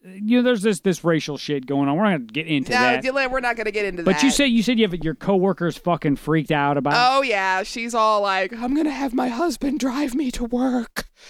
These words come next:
Speaker 2: And I'm like, "Look, I'm just gonna drive to work. And I've got a pretty big rental right now, so I'm not terribly worried about it." I'm really not worried about it in general. I really am not. I, I, I don't,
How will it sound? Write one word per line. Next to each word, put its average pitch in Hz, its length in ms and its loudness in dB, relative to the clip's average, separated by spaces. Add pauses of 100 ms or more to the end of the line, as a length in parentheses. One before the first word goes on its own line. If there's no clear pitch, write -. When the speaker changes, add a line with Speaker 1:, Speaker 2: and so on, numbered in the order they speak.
(160)
Speaker 2:
And 285 100 -2
I'm 285 120 0
like, 247 360 -2 (240)
"Look, 190 340 0
I'm 269 120 -4
just 370 140 -4
gonna 220 120 -6
drive 175 300 0
to 190 100 -6
work. 160 520 -6 (440)
And 175 320 0 (160)
I've 185 120 -8
got 226 160 0
a - 20 -12
pretty 233 240 -4
big 196 240 -2
rental 202 400 -2
right 208 200 -2
now, 214 340 -2
so 185 480 -2
I'm 190 120 -2
not 247 240 -2
terribly 165 440 -4
worried 143 220 -2
about 160 180 -2
it." - 80 2 (100)
I'm 269 80 -2
really 269 220 0
not 208 200 0
worried 190 260 0
about 185 200 -2
it 180 60 -10
in 175 160 -10
general. 147 500 -10 (320)
I - 80 0
really 381 380 2
am 277 100 -4
not. 208 360 -2 (580)
I, 202 200 -2
I, 247 220 0
I 254 120 0
don't, 302 300 0